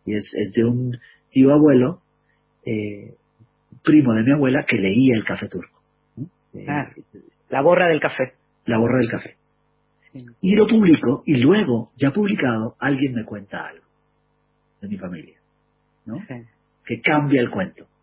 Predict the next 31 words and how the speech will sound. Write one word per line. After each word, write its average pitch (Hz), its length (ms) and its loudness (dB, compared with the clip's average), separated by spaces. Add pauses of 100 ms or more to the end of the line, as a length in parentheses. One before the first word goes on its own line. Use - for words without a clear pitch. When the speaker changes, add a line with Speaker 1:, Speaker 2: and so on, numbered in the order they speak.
Speaker 1:
Alguien 147 240 -2
lo 190 100 2
Speaker 2:
Sí, 220 120 2
Speaker 1:
leyó. 220 180 2
Speaker 2:
es, - 200 -6
tenés 226 200 2 (100)
otra 254 240 2
fuente. 208 420 2 (380)
Speaker 1:
¿No? 262 120 -2
Speaker 2:
<laughs> - 280 -6
Speaker 1:
No, - 80 -2
alguien 175 280 2
lo, 240 60 -2 (220)
lo 160 60 6
leyó 190 360 4
y 143 80 -4
dijo, 123 240 -2
"Oye, 147 240 -2
pero, 101 320 -10
pero 101 160 -16
¿sabes 214 380 -6
qué - 120 -4 (120)
es?". 131 200 -6 (300)
Y 120 60 -4
entonces 175 460 -4
Speaker 2:
Claro. 147 1080 -6
Claro. 143 320 -2 (240)
Speaker 1:
<laughs> 170 240 -14
Speaker 2:
Sí, 269 100 0
Speaker 1:
¿no? 202 60 4
Speaker 2:
bueno. 170 240 2